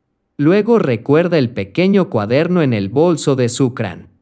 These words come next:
Fikri va a casa y toma la contraseña del cuaderno en la bolsa de Sukran.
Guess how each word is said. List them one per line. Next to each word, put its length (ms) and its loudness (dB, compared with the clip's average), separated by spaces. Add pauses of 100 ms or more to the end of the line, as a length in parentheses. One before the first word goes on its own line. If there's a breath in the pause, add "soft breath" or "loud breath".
(300)
Fikri 540 0
va 220 0
a 120 -6
casa 400 0
y 80 0
toma 340 0
la 180 0
contraseña 760 -2
del 220 0
cuaderno 560 0
en 100 0
la 120 -2
bolsa 460 0
de 120 0
Sukran. 580 -4